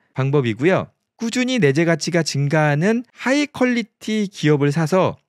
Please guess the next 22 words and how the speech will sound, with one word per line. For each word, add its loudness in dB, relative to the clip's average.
리스크를 2
줄이는 0
방법을 2
주창한 -2
게 -2
워렌 0
버핏인 -4
것입니다. -4
안전 2
마진을 4
고수하는 2
투자자는 0
주가 0
하락을 4
지지해줄 0
담보물이 0
될 0
만한 0
자산이 -2
없는지 -2
찾기 -2
위해 0